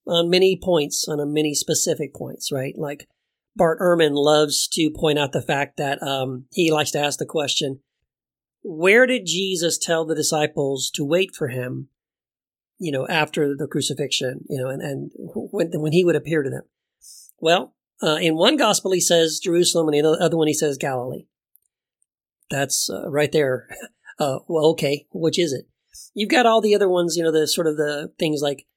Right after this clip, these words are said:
how many people, uh, were at the tomb when Jesus resurrected? And were they men or women?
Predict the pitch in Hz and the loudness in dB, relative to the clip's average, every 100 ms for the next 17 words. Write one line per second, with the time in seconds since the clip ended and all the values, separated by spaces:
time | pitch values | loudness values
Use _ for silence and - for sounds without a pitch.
0 | _ _ - 160 165 151 - 170 156 147 | _ _ -4 -2 0 0 0 -2 0 0
1 | 143 139 - 147 135 135 143 156 _ _ | 0 -4 -6 -6 -6 -6 -8 -12 _ _
2 | _ _ _ _ 151 151 170 160 151 156 | _ _ _ _ 0 0 2 0 0 -4
3 | 139 170 151 143 139 135 _ _ _ _ | -2 2 2 2 -2 -6 _ _ _ _
4 | - 156 139 143 135 156 143 135 135 131 | 2 4 4 0 -2 -2 -2 -2 -4 -6
5 | - - - 143 135 139 135 135 135 135 | -8 -10 -6 -4 -4 0 0 0 0 2
6 | 139 151 160 147 156 143 127 | 4 2 2 4 4 4 0